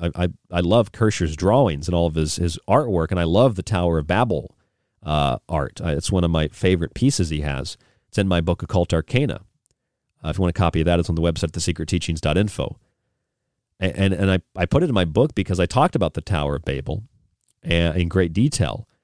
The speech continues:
And you, you look at that image and you just invert the Tower of Babel, and that you get the, the quantum computer, you get the,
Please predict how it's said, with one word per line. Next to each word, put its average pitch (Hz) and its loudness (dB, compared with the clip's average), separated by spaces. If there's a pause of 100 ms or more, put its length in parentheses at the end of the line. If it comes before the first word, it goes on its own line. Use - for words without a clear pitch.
(640)
And 104 2
you, 107 2
you 104 2
look 110 2
at - -4
that 107 -2
image 131 2
and 101 0
you 120 6
just 147 2
invert 113 2
the - -8
Tower 131 4
of 87 0
Babel, 101 2
and 87 0
that 92 0
you 98 2
get 110 0
the, 101 4
the 95 0
quantum 104 0
computer, 101 2
you 85 0
get 92 0
the, 87 2